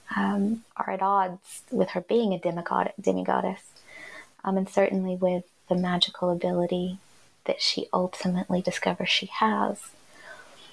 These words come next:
And part of this is important. Part of her disruption, sorry, comes from the fact that this is a polytheistic,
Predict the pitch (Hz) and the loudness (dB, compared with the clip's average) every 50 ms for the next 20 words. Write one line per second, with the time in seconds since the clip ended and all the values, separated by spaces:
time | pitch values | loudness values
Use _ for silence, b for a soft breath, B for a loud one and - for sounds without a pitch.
0 | B B B B - _ _ 262 262 262 254 - - - 311 339 370 359 349 311 | B B B B -20 _ _ -2 -2 -2 -2 -4 2 4 4 4 4 2 0 -2
1 | - - 240 220 220 - 220 214 208 214 - 202 202 196 - - - - - - | -2 -4 -4 -4 -2 2 2 2 2 2 0 0 0 0 -2 -6 -12 -20 -20 -20
2 | - - - _ _ _ _ - - - - _ _ - - - 262 277 285 285 | -20 -20 -20 _ _ _ _ -10 -10 -10 -12 _ _ -12 -4 -2 0 0 0 -2
3 | - 226 220 208 - 214 202 - - - - 208 202 202 196 202 226 - - - | -2 -4 -2 0 0 0 -2 -2 -2 -2 0 0 2 2 0 -2 -4 -8 -16 -20
4 | - - - - 262 269 277 247 - - 208 196 190 190 190 190 - - - - | -20 -12 -8 -4 -4 -4 -4 -6 -4 -2 0 2 2 2 0 -2 -4 -8 -4 -2
5 | 214 214 220 226 - - 202 202 196 196 - - 190 185 185 - - - - - | 0 0 2 2 2 0 0 -2 -2 0 2 2 2 2 2 -2 -6 -16 -20 -2
6 | _ - 190 185 196 - _ - 196 190 - 196 196 202 196 - - - 196 190 | _ 4 4 4 2 -2 _ -4 -4 0 0 2 2 2 0 0 -2 0 0 2
7 | 190 190 185 - - - 190 180 180 180 180 - - - - - 180 180 - | 2 0 -4 -6 -4 -2 0 2 2 0 0 -2 -6 -4 0 0 0 0 -2